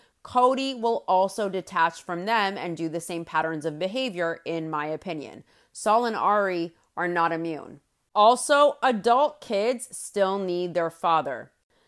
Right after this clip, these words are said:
Janelle tells Cody they will just go back and forth, and Cody tells her she has never validated his position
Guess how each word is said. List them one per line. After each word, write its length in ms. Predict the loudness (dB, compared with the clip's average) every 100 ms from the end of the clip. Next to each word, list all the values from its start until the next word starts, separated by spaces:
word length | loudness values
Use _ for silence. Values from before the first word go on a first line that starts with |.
| _ -12
Janelle 500 | -6 -2 2 2 0
tells 380 | 2 2 2 -4
Cody 500 | 0 0 0 -6 -8
they 220 | -2 0
will 160 | 0 -4
just 300 | -4 -6 0
go 180 | 2 4
back 260 | 4 2
and 160 | -2 -6
forth, 440 | -2 0 0 -4 _ _ _ -4
and 220 | -4 -2
Cody 380 | 2 2 0 -6
tells 400 | -2 0 2 2
her 280 | 0 0 -6 _ _
she 720 | -14 -8 -4 -4 -4 -6 -10 _ _ _ _
has 340 | 0 0 0
never 480 | -4 2 2 4 0
validated 800 | 6 6 6 2 0 -2 -2 -6 _
his 320 | _ -4 -4 -2
position 720 | -2 0 -2 -2 -4 -4